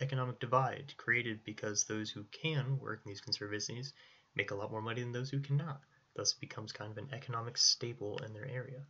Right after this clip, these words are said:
The improper techniques of birding are often a result of a lack of educational resources on safer methods,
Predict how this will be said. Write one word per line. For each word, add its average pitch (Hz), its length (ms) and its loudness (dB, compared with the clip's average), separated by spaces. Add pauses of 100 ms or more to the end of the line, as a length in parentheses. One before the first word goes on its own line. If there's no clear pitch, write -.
(1040)
The 120 80 0
improper 139 360 8
techniques 139 400 2
of 117 100 -4
birding 131 280 4
are 113 100 4
often 117 240 2
a 117 40 -2
result 123 360 -2
of 120 80 -10
a 101 60 -2
lack 123 320 0
of - 100 -6
educational 113 520 -6
resources 120 600 -2
on - 160 -8
safer 110 240 -6
methods, 123 440 2